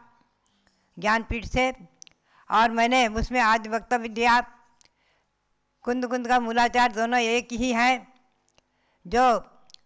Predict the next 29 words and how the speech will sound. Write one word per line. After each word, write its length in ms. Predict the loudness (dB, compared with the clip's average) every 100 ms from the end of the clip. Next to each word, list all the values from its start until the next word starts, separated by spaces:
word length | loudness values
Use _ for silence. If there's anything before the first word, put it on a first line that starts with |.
| _ _ -2
फलटन 300 | 0 -2 -2
से 140 | -2
प्रकाशित 520 | -4 0 0 0 -6 -10 _ -20 _ _ _ -6
आचार्य 360 | -4 0 0
महाराज 340 | 2 2 2 -2
की 80 | -4
प्रेरणा 380 | -2 0 0
से, 260 | 0 -2 -4 -8 _ _ -20 _ _ 0
और 240 | 2 4
जो 140 | 2 -2
ये 380 | 0 0 0 -2 _ _ _
दोनों 280 | -4 0 2
एक 240 | 2 0 -2
ही 100 | -4
हैं, 100 | -4
टीकाएँ 420 | -6 -2 0 0
दो 160 | -4
हैं। 300 | -6 -8 -14 _ _ _ _ _ _ _ _ _ _ -8
लेकिन 260 | -6 -6
फिर 200 | -4 -2
भी 240 | -2 -2 -2
<clears throat> 500 | -4 -2 -4 -6 -8 -12 _ _ _ _ _ _ _ _ _ _ _ _ _
मेरा 240 | -2 4 4
आज 340 | 6 2 0
वक्तव्य 420 | -4 -2 -2 -2
तो 180 | -2 -2
उन्होंने 320 | 0 -2 -2
दे 160 | -2 -4
दिया 380 | 0 0 0